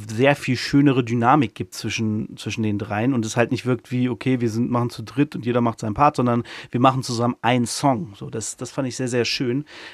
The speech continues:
Äh, das hatte man früher zum Beispiel bei M B eintausend, hat, die hat, haben das oft gemacht oder auch, ähm, Blumentopf und so. Die haben sich auch gerne innerhalb der Parts so abgewechselt und dann hat einer irgendwie drei Zeilen gemacht, dann ist der nächste mit dem Rhyme eingestiegen und hat wieder zwei und so,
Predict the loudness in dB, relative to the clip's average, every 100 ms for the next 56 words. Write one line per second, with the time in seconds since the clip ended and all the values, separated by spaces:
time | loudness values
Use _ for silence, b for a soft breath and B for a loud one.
0 | -2 2 2 0 -2 0 -2 -2 -4 4
1 | 6 6 4 2 2 -2 0 0 0 0
2 | 0 0 0 -2 -2 0 -2 -2 -6 -6
3 | -6 -4 -6 -4 -4 -6 -10 -4 -2 -2
4 | -4 -4 -2 0 0 -2 -4 -2 -2 -2
5 | -4 2 4 4 4 -2 -2 -2 0 -2
6 | B B B B -2 4 4 4 0 -2
7 | -2 -2 -2 0 0 -2 0 2 4 2
8 | 0 -2 2 2 2 0 -2 0 -2 -2
9 | -2 -4 -2 -2 -2 -4 -2 -2 -2 -4
10 | 0 0 0 0 2 0 -2 -6 -4 -2
11 | -4 -4 -6 -2 0 0 0 -2 -2 -4
12 | -4 -2 0 -2 -4 -2 -2 -2 -2 -2
13 | -2